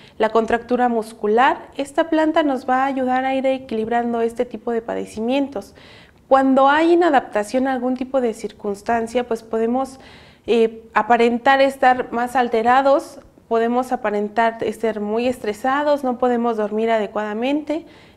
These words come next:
Entonces vamos a emplear esta planta, pues, para que nos ayude a equilibrar este sistema,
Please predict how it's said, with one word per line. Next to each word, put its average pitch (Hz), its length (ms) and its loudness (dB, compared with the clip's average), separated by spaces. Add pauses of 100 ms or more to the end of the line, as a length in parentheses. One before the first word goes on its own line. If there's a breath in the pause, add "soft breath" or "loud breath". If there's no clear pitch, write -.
Entonces 285 460 -4
vamos 330 320 2
a 285 40 0
emplear 254 340 0
esta 269 300 -2
planta, 262 440 0
pues, 262 160 -2
para 220 240 -2
que 220 80 0
nos 220 220 -4
ayude 240 240 -2
a - 20 0
equilibrar 233 460 -2
este 233 240 -4
sistema, 220 600 -4